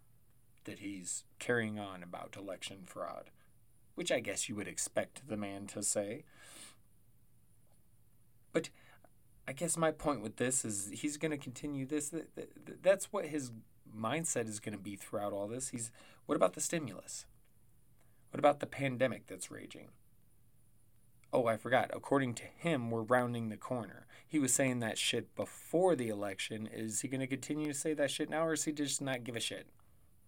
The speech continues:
Because I haven't heard a fucking peep from him since the election, but about the election. <laughs> And what,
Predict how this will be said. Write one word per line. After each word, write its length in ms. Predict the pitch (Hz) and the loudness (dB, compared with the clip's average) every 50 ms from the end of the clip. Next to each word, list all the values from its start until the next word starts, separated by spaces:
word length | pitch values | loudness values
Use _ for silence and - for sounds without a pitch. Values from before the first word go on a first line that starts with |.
| - - - - - - - - - - - - - - - - | -20 -20 -20 -20 -20 -20 -20 -20 -20 -20 -20 -20 -20 -18 -6 0
Because 320 | 135 135 139 139 127 123 - - - - - - - - - - - - - - - - - - - - - - - - - - - - - - - - - | 0 2 2 2 0 -2 -4 -12 -20 -20 -20 -20 -20 -20 -20 -20 -20 -20 -20 -20 -20 -20 -20 -20 -20 -20 -20 -20 -20 -20 -20 -20 -20 -20 -20 -20 -18 -6 0
I 60 | - | 0
haven't 160 | 123 120 101 | 0 0 0
heard 360 | 90 95 107 110 110 110 135 - - - - | -6 -6 -4 -4 -4 -6 -8 -10 -14 -10 -10
a 60 | 110 | -10
fucking 440 | - - - 120 - - 107 104 - | -6 0 0 0 0 0 -6 -10 -10
peep 320 | - - - 180 180 - - - - | -12 -8 -6 -6 -6 -6 -12 -20 -18
from 260 | - - - 117 110 | -10 -4 -4 -4 -2
him 320 | 101 101 95 90 98 113 - - - | -2 -6 -6 -8 -10 -12 -14 -12 -6
since 340 | - - - 170 170 160 - | -2 0 2 2 2 0 0
the 120 | 139 117 | -2 -2
election, 560 | 104 95 92 92 95 - - - 120 120 123 - - - - - - - - - - - - - - - | -4 -4 -6 -8 -6 -6 -6 -6 -6 -8 -8 -12 -16 -20 -20 -20 -20 -20 -20 -20 -20 -20 -20 -4 4 6
but 100 | 147 143 | 6 6
about 300 | 139 156 151 165 165 - | 10 10 8 8 8 4
the 120 | 135 113 | -2 -4
election. 640 | 101 92 82 80 82 - - - 104 98 120 135 139 - - - - - - - - - - - | -4 -4 -6 -8 -6 -4 -4 -4 -4 -6 -8 -10 -12 -14 -20 -20 -20 -20 -20 -20 -20 -14 -6 -6
<laughs> 160 | 127 - - | -2 2 6
And 320 | 208 160 135 127 120 110 - - - - - - | 6 6 6 4 -4 -6 -10 -14 -20 -20 -14 -4
what, 240 | - 147 147 135 135 | 2 4 4 4 4